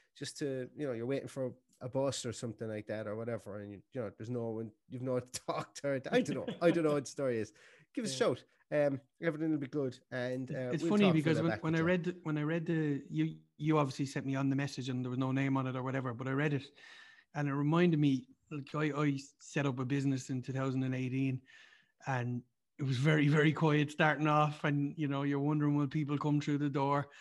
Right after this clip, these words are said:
Speaker 2: And I would have, uh,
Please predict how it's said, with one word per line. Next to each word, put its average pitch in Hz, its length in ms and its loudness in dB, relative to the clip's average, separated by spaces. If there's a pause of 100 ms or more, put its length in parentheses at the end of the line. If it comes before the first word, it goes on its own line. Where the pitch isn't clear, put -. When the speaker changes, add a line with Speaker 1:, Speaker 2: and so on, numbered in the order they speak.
(460)
Speaker 2:
And 123 420 -4 (240)
I 151 120 0
would 139 120 -2
have, 135 320 -2 (920)
uh, 131 320 -4